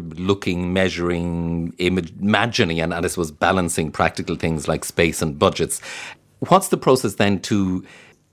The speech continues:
the finished building? And, and I presume that that may vary, and the length of time will vary hugely c-, depending on, on the scale of the project.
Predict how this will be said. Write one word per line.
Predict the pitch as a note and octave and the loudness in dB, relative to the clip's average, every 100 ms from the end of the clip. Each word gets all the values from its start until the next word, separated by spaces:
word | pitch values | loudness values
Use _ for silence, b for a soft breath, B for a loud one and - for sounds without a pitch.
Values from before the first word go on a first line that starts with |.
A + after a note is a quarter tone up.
| _ | _
the | - A2 | 0 2
finished | - G#2+ F2 - | 4 4 2 2
building? | A#2+ E2+ - - | 2 2 -2 -2
And, | E2+ F#2+ | 0 0
and | A2 G2+ | 0 0
I | G2+ | 0
presume | G2+ A2 B2 A#2+ | 0 2 4 4
that | G2+ | 2
that | F#2+ E2 - - | 2 0 -6 -8
may | G2+ F#2+ F2 | 0 2 2
vary, | E2 E2 F#2+ F#2 D#2+ D#2 D2+ B B | 0 0 2 2 0 -2 -6 B B
and | F2+ F2 | -2 0
the | |
length | F2 F#2 F#2+ | 2 0 0
of | F2 | -2
time | G2+ F#2+ | 0 2
will | F2 | 0
vary | D#2 E2 D#2 | 0 0 0
hugely | F2+ F#2 F2+ | -2 -4 -4
c-, | - - | -6 -6
depending | G#2+ A#2 G2 F2 E2 | -2 2 2 2 2
on, | D#2+ D#2 B B | 0 -2 B B
on | F#2+ | 0
the | F2 | 2
scale | - F2+ E2+ | 0 2 2
of | D2+ | 2
the | |
project. | - E2+ E2 - - | 0 0 0 -4 -14